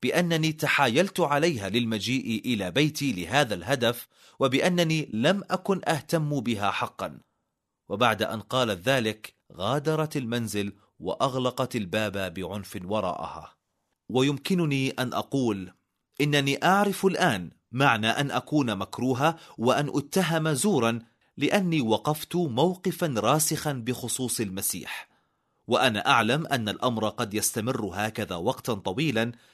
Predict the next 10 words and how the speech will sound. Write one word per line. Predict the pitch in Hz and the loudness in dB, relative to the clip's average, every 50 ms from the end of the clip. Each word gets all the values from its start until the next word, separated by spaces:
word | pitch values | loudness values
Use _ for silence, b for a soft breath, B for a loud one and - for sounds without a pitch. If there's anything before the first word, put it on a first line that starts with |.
| b b b b b - | b b b b b -6
لأنها | 156 - - 175 165 151 135 127 127 123 | -2 -2 0 0 0 -2 0 0 0 -2
مستمرة | 117 117 127 156 170 - - - 165 143 147 160 151 147 127 139 139 135 | -2 -2 -4 -2 -2 -2 -2 -2 -2 0 0 0 0 0 0 0 0 0
في | 135 - - 139 135 - 131 | 0 -2 -2 -2 0 0 -2
إجراءات | 117 107 110 110 110 - - 120 127 127 123 - 127 | -2 -2 0 0 0 0 2 2 0 0 0 -2 -4
تطليق | 117 113 - 113 - - 110 117 123 120 - - | -4 -4 -6 -10 -10 -8 -6 -4 -4 -4 -4 -4
زوجها، | 110 92 98 123 127 117 98 107 98 98 107 104 98 b b b b b - | -6 -2 0 0 0 0 -2 -4 -2 -2 -2 -2 -2 b b b b b -2
لأنها | 123 120 143 175 170 165 151 160 160 | 0 0 0 2 2 4 4 4 4
ترغب | 156 - 214 214 190 135 127 110 104 107 101 | 4 4 2 2 4 4 2 2 2 0 -4
في | - - 127 139 110 139 | -2 -2 -2 0 0 -2
إقامة | - - 151 180 208 214 214 208 | -2 2 2 4 4 4 2 0